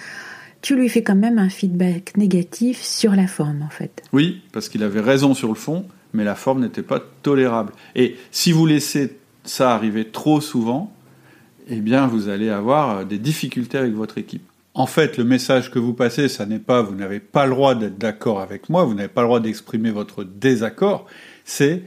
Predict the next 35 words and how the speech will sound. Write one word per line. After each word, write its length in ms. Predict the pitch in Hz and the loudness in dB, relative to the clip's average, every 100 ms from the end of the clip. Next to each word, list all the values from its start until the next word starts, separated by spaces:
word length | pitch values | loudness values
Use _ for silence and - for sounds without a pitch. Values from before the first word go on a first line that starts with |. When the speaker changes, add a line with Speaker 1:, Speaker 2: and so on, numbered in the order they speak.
| - _ | -16 _
Speaker 2:
il 160 | 135 120 | -2 2
y 80 | 123 | 2
a 40 | |
une 120 | 117 | 2
manière 600 | 120 147 165 151 147 170 | 2 2 2 2 2 0
d'exprimer 680 | 131 113 - 113 107 135 180 - _ | -2 -6 -6 -2 0 -2 -4 -12 _
son 240 | - - 143 | -10 -2 0
désaccord. 600 | 127 117 107 - - _ _ _ - | 0 -2 -6 -12 -16 _ _ _ -4
Speaker 1:
Hmm. 100 | 185 175 _ _ - | -4 -4 _ _ 0
Speaker 2:
Et 120 | 156 | 2
d'ailleurs, 540 | 143 143 139 123 90 - | 4 4 4 2 -2 -8
la 120 | 87 | -12
prochaine 400 | - 127 127 123 | -6 -6 -4 -4
fois 200 | 131 123 | -2 -6
qu'il 220 | - 104 | -6 -10
exprime 380 | 101 - 143 139 | -10 -6 -4 -2
son 180 | - 110 | -2 -2
désaccord 680 | 123 123 123 127 120 - - _ _ _ - | 0 0 -2 0 -2 -2 -10 _ _ _ -12
d'une 320 | 117 110 185 | -6 2 4
manière 360 | 196 160 143 127 | 4 4 2 0
acceptable, 600 | 123 - 120 - 233 262 - - - | -2 -2 -6 -2 -2 -2 -6 -12 -6
vous 100 | 143 | -2
pouvez 220 | 143 147 | 0 2
même 220 | 170 233 | 4 2
lui 80 | 156 | 2
faire 160 | - 170 | 0 -2
un 60 | |
feedback 380 | 135 123 143 123 | -2 -4 -6 -4
positif. 480 | 139 135 151 110 - _ _ _ _ _ _ _ _ - | -2 -2 -4 -8 -10 _ _ _ _ _ _ _ _ -8
Vous 80 | 117 | -6
pourrez 500 | - 131 143 127 - | 2 4 6 4 -2
Speaker 1:
Hmm. 0 | - _ _ | -12 _ _
Speaker 2:
peut-être 360 | - 165 160 - | 0 2 2 0
lui 140 | 120 | 0
dire, « 240 | 110 220 | 0 0